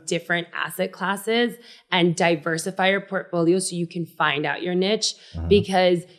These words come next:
Speaker 1: new development is a, a whole different animal in a world. And don't be scared, don't be intimidated. Go into different markets and find your special area, or not. Be a jack of all trades. And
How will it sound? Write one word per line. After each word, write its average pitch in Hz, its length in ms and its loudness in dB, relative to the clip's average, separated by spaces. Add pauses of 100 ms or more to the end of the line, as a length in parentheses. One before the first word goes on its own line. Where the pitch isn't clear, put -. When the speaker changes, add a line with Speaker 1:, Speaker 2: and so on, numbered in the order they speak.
Speaker 1:
new 190 160 6
development 180 400 4
is 175 180 0
a, 156 280 -2 (300)
a 185 60 2
whole 196 320 0
different 180 380 -2
animal 185 360 0
in 175 60 0
a 165 60 2
world. 160 420 2
And - 160 0
don't 202 240 4
be 226 140 -2
scared, 180 400 4
don't 175 160 0
be 196 140 0
intimidated. 170 800 -2 (340)
Go 214 280 10
into 202 240 0
different 175 380 0
markets 165 400 0
and 165 160 -4
find 160 400 2
your 160 140 -4
special - 440 -6
area, 156 460 0
or 226 160 6
not. 185 500 6
Be 180 220 2
a 180 60 2
jack 170 260 0
of 175 80 -4
all 175 140 2
trades. 180 360 2
And 165 200 0